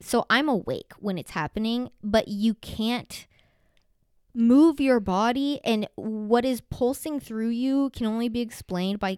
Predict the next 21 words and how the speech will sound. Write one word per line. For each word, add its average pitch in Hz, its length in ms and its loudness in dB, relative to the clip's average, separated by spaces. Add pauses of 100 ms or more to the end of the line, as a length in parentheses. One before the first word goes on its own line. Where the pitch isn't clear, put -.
complete 208 640 -8
terror 185 520 -8
and 175 160 -8
fear. 208 460 -10 (460)
And 247 160 -4
literally, 277 500 0
it, 226 240 -6
it 226 100 2
will 233 120 2
happen, 214 320 -4
like, 254 240 -8 (200)
it's 214 120 -10
happened 262 240 -4
probably, 240 280 -2
like, 180 220 -4
three 196 220 -8
times 175 320 -8
in 180 40 -8
the 180 60 -8
past, - 300 -10
like, - 160 -14